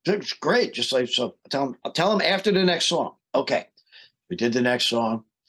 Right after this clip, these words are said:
and they're starting to walk up. We're starting to walk off. I'm gonna introduce the band, and the crowd knew they were there. And you shoot, the, the swell in the crowd just went, like, from,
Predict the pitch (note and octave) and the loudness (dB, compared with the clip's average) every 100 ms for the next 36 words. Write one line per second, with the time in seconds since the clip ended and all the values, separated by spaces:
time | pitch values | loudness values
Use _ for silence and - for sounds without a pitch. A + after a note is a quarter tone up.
0 | _ _ _ _ _ - A2 G#2 F#2+ F#2 | _ _ _ _ _ -4 -2 -2 -4 -6
1 | _ _ _ _ _ _ _ _ _ - | _ _ _ _ _ _ _ _ _ -2
2 | C#3 C#3 - C#3 B2+ A#2+ B2 B2 A#2+ B2+ | 0 0 2 2 2 2 2 2 2 2
3 | B2+ - _ _ _ - - _ C3 C#3 | 2 -2 _ _ _ -20 -20 _ -2 0
4 | - C3+ A#2+ A#2+ B2+ A#2+ C3 A#2+ A#2+ B2+ | 2 0 2 2 2 2 0 0 0 0
5 | B2+ B2 A#2+ B2 G2 B2+ A#2+ G#2 F#2+ B2 | 0 0 0 -2 -4 -2 0 -2 0 2
6 | B2+ B2+ B2+ - A#2+ A2 G#2 G2+ - - | 2 2 -2 -4 0 0 0 -4 -8 -4
7 | - B2+ A#2+ F#2+ A2 A2+ E2 D2+ F2 F2+ | 0 2 2 0 -2 -2 -4 -6 -4 -4
8 | - - - _ - - - A2 - - | -6 -12 -20 _ -8 -6 -4 -4 -8 -6
9 | - D#3+ A#2+ - - - _ - A2+ F#2+ | -2 0 -2 -6 -20 -20 _ -2 -2 -4
10 | - A2 - - D#3 D#3+ D3 A#2 A2 - | -4 -2 -2 0 2 2 4 2 0 -4
11 | A#2+ A2+ - B2+ A2+ G2 A2+ A2 G2+ - | -4 -4 0 0 0 -2 -6 -4 -4 -4
12 | G2 - G2 F2+ | -6 -6 -6 -4